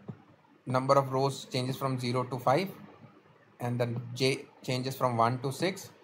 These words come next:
and I'm printing the J itself. Okay, so since I wanted my numbers to be printed from one,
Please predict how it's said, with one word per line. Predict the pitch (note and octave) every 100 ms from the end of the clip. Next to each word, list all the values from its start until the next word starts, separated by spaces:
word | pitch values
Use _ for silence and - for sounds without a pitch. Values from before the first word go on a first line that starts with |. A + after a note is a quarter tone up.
| _ _ _
and | A#2+ B2
I'm | B2
printing | B2 B2 B2 C#3 A#2+ - - -
the | C3 A#2+
J | B2 A2+
itself. | G#2+ - G#2+ - - -
Okay, | - E3+ - - - - - -
so | - B2+
since | A#2+ C#3 C#3
I | C#3
wanted | C3 B2+ B2 C#3
my | C#3
numbers | C3+ C3 B2+ C3
to | -
be | C3+
printed | C3 A#2+ B2
from | C3+ B2+ A#2
one, | A#2 F3